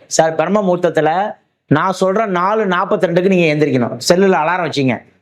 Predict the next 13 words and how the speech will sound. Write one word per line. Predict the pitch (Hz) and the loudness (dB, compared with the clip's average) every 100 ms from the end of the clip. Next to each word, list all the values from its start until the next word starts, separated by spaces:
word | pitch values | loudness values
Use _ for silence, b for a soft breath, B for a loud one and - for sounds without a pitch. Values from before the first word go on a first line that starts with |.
| _ | _
நாலு | 151 196 190 | -2 0 -2
நாப்பது | 175 180 180 | 0 0 0
வச்சீங்க, | 156 147 127 - | 2 0 0 -2
நாலு | 139 180 190 | -2 0 0
நாப்பத்தி | 185 196 | -2 -2
ரெண்டு | 180 170 | 0 0
வரப்ப | 170 208 | 2 2
வேகா | 185 196 | 0 0
பையன் | 190 180 185 | -2 0 0
மு-, | 151 - - | -2 -6 -2
நீங்க | 151 151 139 | 0 0 2
மூவ்மெண்ட் | 165 185 156 | 0 2 0
ஆரம்பிச்சிருங்க. | 143 143 127 113 95 | -2 -4 -4 -6 -6